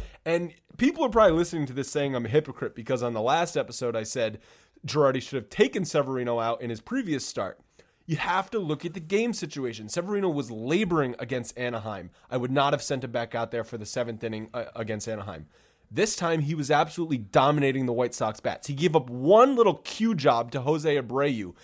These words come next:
That was the only really, uh, hit the White Sox got off of him that,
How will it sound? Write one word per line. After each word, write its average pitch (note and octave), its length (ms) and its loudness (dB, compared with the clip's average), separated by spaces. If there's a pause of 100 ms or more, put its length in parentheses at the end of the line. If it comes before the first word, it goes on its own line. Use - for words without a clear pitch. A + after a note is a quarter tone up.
(120)
That D#3 120 0
was C#3+ 100 0
the A#2 140 -4
only A#3 340 2
really, E3 400 0 (260)
uh, A2+ 300 0 (420)
hit G#3 260 6
the C#3 80 -2
White C#3+ 220 2
Sox C3+ 180 -4
got C3+ 200 2
off B2+ 200 0
of G#2+ 120 -14
him G#2+ 200 -8 (220)
that, B2 260 -2